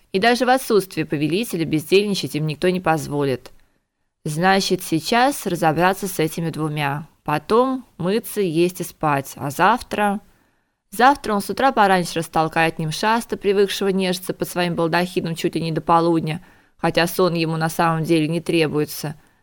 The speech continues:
затащит в лабораторию, и они вместе примутся за поиски. Куда бы ни спрятали злодеи похищенного повелителя, два ученика обязательно найдут наставника,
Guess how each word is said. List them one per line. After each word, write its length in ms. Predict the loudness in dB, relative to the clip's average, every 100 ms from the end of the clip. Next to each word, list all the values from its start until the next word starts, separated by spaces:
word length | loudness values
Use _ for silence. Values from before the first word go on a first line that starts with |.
| _
затащит 500 | 2 6 6 4 -2
в 60 | -4
лабораторию, 800 | 2 2 2 4 4 4 0 -2 _ _
и 60 | -4
они 240 | -2 0
вместе 420 | 0 0 -4 -4 -4
примутся 480 | 0 0 -2 -6
за 160 | -4 -4
поиски. 680 | -2 -2 -2 -2 -8 -10 -10 _ _ _
Куда 280 | -2 4 6
бы 100 | 4
ни 100 | -2
спрятали 500 | -2 0 2 2 -2
злодеи 500 | 0 0 0 0 0
похищенного 680 | 2 -2 -2 -4 -4 -4 -4
повелителя, 720 | -4 -2 0 -2 -2 -4 -4 -8 -10
два 160 | 0 2
ученика 600 | 2 -2 -2 0 2 2
обязательно 640 | 2 -2 0 0 0 0 0
найдут 360 | 0 0 -2
наставника, 800 | -4 -6 -2 -2 -2 -6 -8